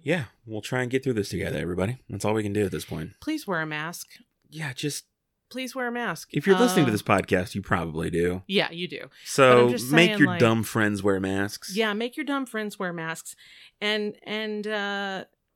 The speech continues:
Speaker 2: just pay attention to what the C D C is telling you. They know what they're talking about. They're not try-, they don't have a political agenda. They're not trying to
Speaker 1: Just wash your hands and wear a mask.
Speaker 2: Wash your hands and wear a mask.
Speaker 1: Dicks.
Speaker 2: Don't,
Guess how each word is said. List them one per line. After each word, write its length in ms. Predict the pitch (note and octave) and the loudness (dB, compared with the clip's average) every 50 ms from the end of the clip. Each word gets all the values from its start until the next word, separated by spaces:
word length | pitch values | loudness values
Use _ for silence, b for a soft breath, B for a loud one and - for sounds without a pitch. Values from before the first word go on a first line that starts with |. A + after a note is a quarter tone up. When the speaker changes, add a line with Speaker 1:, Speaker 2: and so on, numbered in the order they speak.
| _ _ _ _ _ _ _ _ - | _ _ _ _ _ _ _ _ -18
Speaker 2:
just 220 | - A3+ - - | -16 -16 -14 -10
pay 180 | - B3 B3+ A#3+ | -6 -4 -4 -4
attention 500 | A#3+ - B3 B3+ A#3+ - G#3+ F3+ C#3+ D3 | -4 -6 -8 -8 -8 -6 -8 -8 -8 -8
to 120 | - F#3+ F3 | -10 -10 -10
what 240 | E3 E3+ F3 F3 - | -8 -8 -8 -8 -10
the 80 | F3+ | -14
C 220 | E3 - - G3 F#3 | -14 -12 -12 -10 -10
D 100 | F#3+ F3+ | -10 -12
C 180 | - - G3+ | -12 -12 -12
is 100 | F#3 - | -12 -12
telling 260 | - - G3 F#3+ F#3 F3 | -12 -10 -10 -8 -8 -8
you. 100 | D#3 D3+ | -10 -8
They 160 | F#3 A#3 C4+ | -8 -8 -6
know 140 | C#4 C#4 B3 | -6 -6 -6
what 100 | G#3+ - | -8 -8
they're 80 | E3 E3 | -10 -12
talking 280 | - E3 D#3 D3 D3+ | -12 -12 -12 -12 -10
about. 220 | D3+ D#3 D#3 - - | -10 -10 -10 -8 -8
They're 120 | G#3+ A#3+ | -8 -8
not 160 | B3+ B3+ B3 | -8 -10 -10
try-, 160 | - - A3 | -12 -12 -10
they 100 | G#3 A3 A3+ | -10 -8 -8
don't 120 | B3+ A#3+ | -8 -6
have 120 | A3+ A#3+ A3+ | -6 -6 -8
a 40 | |
political 380 | F#3+ - E3 D3+ C#3+ C#3+ C3+ B2+ | -8 -8 -8 -8 -8 -8 -10 -12
agenda. 480 | C3+ - C#3+ C3+ C#3 C#3 C3 - C#3 D#3+ - | -12 -12 -12 -12 -12 -12 -12 -14 -14 -14 -10
They're 140 | F#3+ G3 G#3+ | -10 -8 -6
not 160 | A3+ A3+ A3 | -6 -8 -10
trying 360 | - G#3+ G#3 G#3 G#3+ G#3 G3 | -10 -10 -10 -10 -8 -8 -6
to 280 | E3+ D3+ D3 D3 C#3+ C#3 - | -6 -6 -6 -8 -12 -12 -10
Speaker 1:
Just 200 | - - - - | -10 -10 -8 -8
wash 220 | F3+ G#3 G#3 - | -8 -8 -8 -8
your 80 | F#3 E3+ | -6 -4
hands 180 | F#3+ F#3+ F3+ | -4 -4 -2
and 80 | E3+ F3 | -2 -2
wear 100 | F#3 F3+ | -2 -2
a 60 | D#3+ | -2
mask. 280 | D#3 F3 F#3+ D#3 G#2+ F#3 | -2 -2 -4 -4 -4 -4
Speaker 2:
Wash 200 | G#3 A3+ - - | -4 -4 -4 -4
your 100 | B3 A#3+ | -6 -6
hands 220 | A#3+ A#3+ A#3+ - | -6 -6 -8 -8
and 80 | A#3 A3+ | -8 -8
wear 120 | A#3 A#3 | -8 -6
a 40 | A3+ | -6
mask. 140 | A3+ A#3 - | -4 -2 0
Speaker 1:
Dicks. 480 | A2 C#3 D#3 - - - - - - _ _ _ _ _ - | 0 -2 -2 -6 -10 -12 -14 -18 -20 _ _ _ _ _ -14
Speaker 2:
Don't, 180 | - A3 A#3+ - | -12 -12 -12 -12